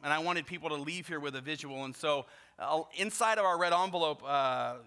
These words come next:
giving, which is something we do every single year, we've done it since the beginning of the church, where we give away one of the biggest offerings of the year to remind us as Kesed that we are not the church, we are a church, and there's a bigger kingdom than just us. We did this our very first year of existence, and I thought it about ended our church 'cause it was such a huge offering.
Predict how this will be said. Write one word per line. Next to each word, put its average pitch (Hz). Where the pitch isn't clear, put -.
giving, 151
which 147
is 151
something 185
we 160
do 160
every 190
single 165
year, 147
we've 143
done 190
it 185
since 190
the 156
beginning 165
of 156
the 143
church, 127
where 143
we 143
give 180
away 170
one 156
of 147
the 147
biggest 165
offerings 147
of 147
the 139
year 139
to -
remind 175
us 135
as 135
Kesed 143
that 143
we 175
are 170
not 160
the 175
church, 135
we 143
are 135
a 170
church, 127
and 135
there's 131
a 135
bigger 127
kingdom 139
than 120
just 113
us. -
We 156
did 175
this 180
our 151
very 170
first -
year 165
of 147
existence, 139
and 131
I 135
thought 135
it 123
about 117
ended 113
our 107
church 110
'cause 113
it 113
was 104
such 117
a -
huge 110
offering. 98